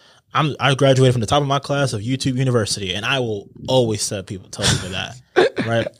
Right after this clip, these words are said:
Speaker 1: I just happen to have other stuff that I've done in the past that luckily I've been able to try to find the, the, the parallel, like, how to connect it and stuff.
Speaker 2: I think it, for me, I think it's because I don't have what he just said, the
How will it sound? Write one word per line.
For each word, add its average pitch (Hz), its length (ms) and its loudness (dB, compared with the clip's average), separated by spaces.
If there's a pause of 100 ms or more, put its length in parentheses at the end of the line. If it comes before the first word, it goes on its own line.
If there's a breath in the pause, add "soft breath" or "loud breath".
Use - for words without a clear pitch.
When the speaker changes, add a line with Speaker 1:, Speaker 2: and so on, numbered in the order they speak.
(100)
Speaker 1:
I 135 140 2
just 151 160 0
happen 131 220 2
to 120 60 0
have 120 220 2 (140)
other 131 260 2
stuff 120 380 0
that 107 180 -6
I've 104 260 -6
done 113 280 0
in 98 80 -2
the 98 60 -6
past 107 420 0
that 95 240 -4 (580 soft breath)
luckily 110 540 2
I've 98 100 2
been 98 120 0
able 98 180 2
to 104 140 -4
try 107 180 -2
to 92 80 -2
find 95 500 -4
the, 95 240 -6 (240)
the, 87 340 -4
the - 80 -12
parallel, 101 580 0
like, 95 120 -4
how 110 140 0
to 98 80 -2
connect 101 440 -6
it 80 160 -10
and 107 120 -12
stuff. - 280 -8 (440 soft breath)
Speaker 2:
I 202 100 4
think 285 200 2
it, 143 200 4
for 151 200 4
me, 160 200 4
I 135 100 4
think 127 200 0
it's 117 120 -2
because 120 300 0
I 113 100 6
don't 110 200 4
have 107 680 0
what 120 200 -12
he 117 120 -4
just 110 200 0
said, 101 140 -12
the 92 120 -14